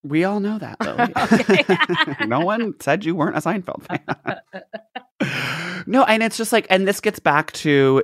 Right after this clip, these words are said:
Speaker 1: the Samantha Bee episode where it's like she basically leaves New York because this one Samantha Bee writer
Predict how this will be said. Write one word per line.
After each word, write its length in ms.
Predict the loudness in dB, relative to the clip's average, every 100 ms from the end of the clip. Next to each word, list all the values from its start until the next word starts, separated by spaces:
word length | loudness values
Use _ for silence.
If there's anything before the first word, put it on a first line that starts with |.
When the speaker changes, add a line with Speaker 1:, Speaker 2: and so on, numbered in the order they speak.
| 0
Speaker 1:
the 320 | -10 -4 -4
Samantha 400 | 0 2 2 0
Bee 400 | -6 -4 0 0
episode 600 | 0 -2 -6 -6 -6 -2
where 140 | 2 2
it's 100 | 2
like 80 |
she 100 | -4
basically 380 | 2 2 2 0
leaves 400 | 0 2 2 2
New 80 | 2
York 260 | 2 2 -2
because 200 | -8 -6
this 160 | -6
one 220 | 0 0 0
Samantha 340 | -2 -2 -2
Bee 200 | -4 -2
writer 480 | 2 2 2 0 -2